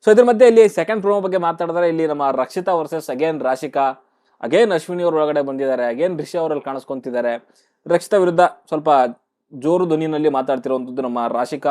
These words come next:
and ಅಶ್ವಿನಿ ಅಂತಾನೆ ಹೇಳ್ತೀನಿ. ಇಲ್ಲಿ ಏನಾಗ್ತಿದೆ ಅಂತಂದ್ರೆ, ಸಿಂಪತಿ Bigg Boss ಮನೆ ಹೊರಗಡೆಗೆ ತುಂಬಾ ಚೆನ್ನಾಗಿ ವರ್ಕ್ ಆಗುತ್ತೆ.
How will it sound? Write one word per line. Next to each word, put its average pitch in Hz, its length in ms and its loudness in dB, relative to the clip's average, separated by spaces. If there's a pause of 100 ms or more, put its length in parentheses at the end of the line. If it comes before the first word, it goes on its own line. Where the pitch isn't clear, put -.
(120)
and 127 160 -4 (1080)
ಅಶ್ವಿನಿ 151 360 -4
ಅಂತಾನೆ 135 220 -2
ಹೇಳ್ತೀನಿ. 131 400 -2 (520)
ಇಲ್ಲಿ 214 180 6
ಏನಾಗ್ತಿದೆ 240 400 4
ಅಂತಂದ್ರೆ, 180 380 0
ಸಿಂಪತಿ 208 460 -2
Bigg 160 200 -2
Boss 165 240 2
ಮನೆ 151 140 -4
ಹೊರಗಡೆಗೆ 147 640 0
ತುಂಬಾ 147 220 -4
ಚೆನ್ನಾಗಿ 139 280 -4
ವರ್ಕ್ 123 180 -2
ಆಗುತ್ತೆ. 123 560 -4